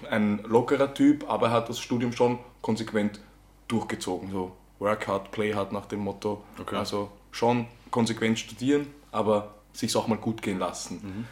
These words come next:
Speaker 1: Seinen Freunden gegenüber hat er zum Beispiel immer so Sachen erwähnt, wie er möchte nur Arzt werden, damit er später mal sich eine eigene Insel kaufen kann und eine Rockband gründen. Also er war schon <laughs> so ein bisschen ein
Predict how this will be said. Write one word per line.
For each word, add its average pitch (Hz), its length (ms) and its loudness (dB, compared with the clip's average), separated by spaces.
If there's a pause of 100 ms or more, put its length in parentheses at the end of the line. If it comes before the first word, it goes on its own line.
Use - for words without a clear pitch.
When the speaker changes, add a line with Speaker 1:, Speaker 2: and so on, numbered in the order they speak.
(140)
Speaker 1:
Seinen 117 280 4
Freunden 110 320 4
gegenüber 113 280 4
hat 107 80 2
er 107 60 -12
zum 110 120 -2
Beispiel 104 260 -2
immer 107 180 0
so 107 280 -2 (200)
Sachen 107 500 0 (140)
erwähnt, 107 400 0
wie 113 80 0
er 107 80 -2
möchte 110 300 0
nur 113 140 2
Arzt 104 320 -2
werden, 101 220 2
damit 101 240 -2
er 101 40 -6
später 107 320 -2
mal 104 200 0
sich - 140 -10
eine 104 120 -2
eigene 101 260 -4
Insel 107 260 -4
kaufen 101 340 -2
kann 95 220 -4
und 95 140 -2
eine 95 120 -4
Rockband 92 540 -6
gründen. 92 440 -8 (400)
Also 101 200 -2
er 104 80 -2
war 104 120 6
schon - 360 0
<laughs> - 0 -
so 147 200 8
ein 113 240 4
bisschen 113 300 -2
ein 101 280 0